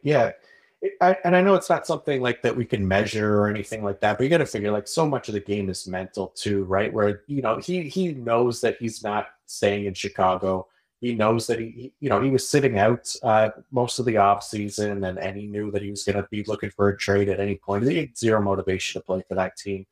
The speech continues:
Um, so there, there's gotta be some aspect of that as well, just going to a new team, getting a new lease on life kind of thing, and,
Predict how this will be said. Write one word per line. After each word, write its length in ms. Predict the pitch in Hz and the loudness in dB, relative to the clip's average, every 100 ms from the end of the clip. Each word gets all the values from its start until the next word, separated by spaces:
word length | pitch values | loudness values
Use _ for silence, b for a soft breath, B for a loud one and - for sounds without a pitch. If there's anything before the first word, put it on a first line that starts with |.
| b b b | b b b
Um, 340 | 98 98 95 95 - | -2 0 -2 -8 -6
so 440 | - 110 107 - - | 2 4 4 0 0
there, 220 | 135 147 147 | 2 2 2
there's 240 | 156 151 | 0 0
gotta 220 | - 139 | 2 4
be 120 | 131 120 | 4 0
some 280 | - 113 | 2 2
aspect 440 | 101 98 - 98 - | 2 0 -2 -6 -4
of 80 | 98 | -2
that 200 | 92 92 | 0 -2
as 180 | 87 | -6
well, 180 | 95 90 | -4 -4
just 240 | 90 95 - | -4 -8 -2
going 220 | 95 95 | -2 0
to 140 | - | -2
a 40 | 95 | -2
new 140 | 95 | -2
team, 260 | - 98 92 | -6 -8 -4
getting 220 | 95 95 | -4 -4
a 60 | 92 | -6
new 200 | 92 92 | -8 -8
lease 200 | 92 90 | -10 -8
on 120 | 92 87 | -6 -2
life 280 | 85 90 - | -2 -2 -4
kind 140 | 87 85 | -10 -10
of 60 | |
thing, 200 | - 92 | -2 -2
and, 100 | 87 | -2